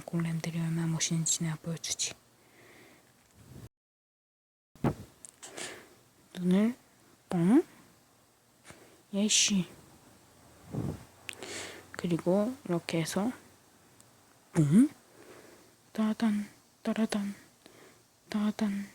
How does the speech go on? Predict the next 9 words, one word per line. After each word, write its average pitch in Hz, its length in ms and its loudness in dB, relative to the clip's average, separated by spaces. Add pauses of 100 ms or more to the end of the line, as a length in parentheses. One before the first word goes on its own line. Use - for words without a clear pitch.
(180)
따라단, 214 640 4 (840)
따단, 208 600 -4 (260)
따라단, 214 520 0 (920)
따단, 208 720 -2 (120)
따라단. 196 560 -6 (960)
헤이, 262 200 2
친구. 180 580 2 (1700)
음. 175 680 8 (2250)
그러면은 165 540 4